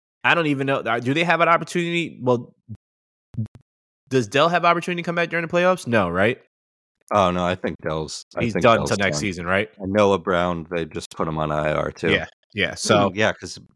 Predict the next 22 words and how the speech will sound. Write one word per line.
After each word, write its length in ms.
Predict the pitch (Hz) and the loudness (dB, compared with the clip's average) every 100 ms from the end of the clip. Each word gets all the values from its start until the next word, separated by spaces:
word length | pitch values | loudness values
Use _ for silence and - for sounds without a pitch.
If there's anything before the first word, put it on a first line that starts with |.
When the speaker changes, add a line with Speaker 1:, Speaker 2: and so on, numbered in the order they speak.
| _ | _
Speaker 2:
Dell 180 | 98 104 | 0 0
broke 300 | 90 92 87 | 2 -2 -2
his 180 | 82 76 | -8 -6
leg, 320 | 80 76 69 | -2 -2 -2
right? 220 | 80 78 | -6 -4
I 80 | 78 | -2
don't 200 | 82 76 | -4 -4
think 140 | 85 - - _ _ _ 95 | -8 -10 -16 _ _ _ -6
Speaker 1:
Yeah, 280 | 87 - - | -4 -4 -8
okay. 260 | 90 - - - - - | -10 -4 -6 -6 -20 -12
So, 680 | - - 120 107 107 - _ _ _ _ _ _ _ 107 | -8 2 6 6 4 0 _ _ _ _ _ _ _ 4
uh, 400 | 101 101 95 - - _ _ _ _ _ _ _ _ _ _ _ _ _ _ - | 6 6 6 -2 -12 _ _ _ _ _ _ _ _ _ _ _ _ _ _ -4
I, 120 | 113 - | -4 2
I, 340 | 143 151 131 - _ _ _ - | 4 4 2 -4 _ _ _ -2
I 160 | 135 | 0
just 200 | 127 110 | 0 0
love 220 | 110 98 | 0 0
what 100 | 95 | -2
they 140 | 92 87 | -2 -2
have, 220 | 92 90 | -2 0
Speaker 2:
Hmm. 40 | 170 | 0
Speaker 1:
man. 220 | 90 | 0